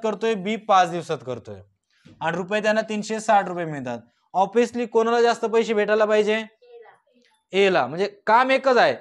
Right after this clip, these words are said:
Speaker 1: पण तो लवकर करतो एक दिवस, मग ए ला जास्त पैसे भेटले पाहिजे का नाही? मग ए ला जर जास्त पैसे मिळायला पाहिजे, तर ए चा काय असला पाहिजे? पाच असला पाहिजे, तरच ए ला जास्त पैसे भेटणार. कारण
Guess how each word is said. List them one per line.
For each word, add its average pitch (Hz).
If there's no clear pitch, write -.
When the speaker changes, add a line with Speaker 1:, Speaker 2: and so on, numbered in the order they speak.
Speaker 1:
पण 202
तो 254
लवकर 240
करतो 240
एक 202
दिवस, 160
मग 185
ए 208
ला 226
जास्त 226
पैसे 226
भेटले 214
पाहिजे 208
का 196
नाही? 185
मग 185
ए 208
ला 247
जर 233
जास्त 233
पैसे 226
मिळायला 208
पाहिजे, 190
तर 220
ए 208
चा 226
काय 208
असला 196
पाहिजे? 190
पाच 175
असला 147
पाहिजे, 113
तरच 247
ए 254
ला 240
जास्त 220
पैसे 196
भेटणार. 151
कारण 220